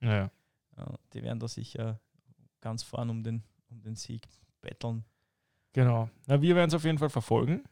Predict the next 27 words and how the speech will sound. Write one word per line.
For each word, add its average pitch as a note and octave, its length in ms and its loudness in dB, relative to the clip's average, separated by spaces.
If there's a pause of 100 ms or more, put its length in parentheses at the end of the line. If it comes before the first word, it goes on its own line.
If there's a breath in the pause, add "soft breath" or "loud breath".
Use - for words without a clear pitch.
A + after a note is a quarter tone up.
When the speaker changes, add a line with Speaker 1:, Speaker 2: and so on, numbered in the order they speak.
(100)
Speaker 2:
Ja. A#2 340 2
Speaker 1:
Ähm, A#2+ 160 2
alle, C3 320 0
die C3+ 120 0
starten, D#3+ 640 -2
nicht A#2+ 200 -4
nur C3+ 100 0
unseren B2+ 340 2
Athleten, B2 460 0
sondern B2 300 0
generell, B2 540 0 (220)
wünschen C3 300 0
wir C3 80 2
viel C3 180 0
Erfolg. B2+ 440 0 (840)
Speaker 2:
Viel D#3+ 180 0
Spaß D3 580 0
bei C#3+ 300 -2 (560)
einem B2 160 -4
coolen D3+ 340 -2
Rennen, D3 600 -4
bei - 100 -8
einem B2 220 -4
der A#2+ 160 -4
wenigen D3 340 -6
Rennen. C#3 460 -6 (260)
Speaker 1:
Ja, A2 260 2